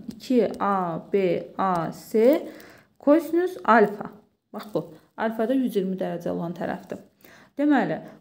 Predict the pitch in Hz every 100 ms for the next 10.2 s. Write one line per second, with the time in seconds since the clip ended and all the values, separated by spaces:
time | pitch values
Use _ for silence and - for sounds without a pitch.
0 | - 269 - 285 285 311 294 247 - 190
1 | 180 - 214 220 220 220 - 370 370 -
2 | 254 226 226 180 - 233 - 311 254 226
3 | 202 208 185 185 226 220 277 262 233 190
4 | - 185 185 214 208 208 294 349 254 233
5 | 240 233 233 294 359 - - - _ _
6 | _ - 330 330 339 330 254 214 226 196
7 | 190 - - - - - - 233 - -
8 | - - 202 - - - 269 277 202 -
9 | 170 - - 294 - - _ _ _ _
10 | _ -